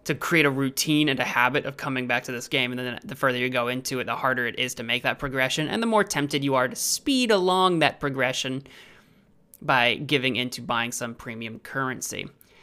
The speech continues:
Now, these are all very general, um, concepts that I think if you've spent any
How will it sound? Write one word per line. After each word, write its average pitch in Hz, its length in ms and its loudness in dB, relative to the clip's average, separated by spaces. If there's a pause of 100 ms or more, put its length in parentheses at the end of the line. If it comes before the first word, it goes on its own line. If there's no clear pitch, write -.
(180)
Now, 240 80 2
these 254 220 4
are 185 80 4
all 156 160 6
very 131 240 4
general, 127 680 0 (600)
um, 107 420 -2 (340)
concepts 131 760 0
that 143 240 2
I 143 80 2
think 165 400 0
if 160 200 -4
you've 175 220 -2
spent - 380 0
any 151 500 2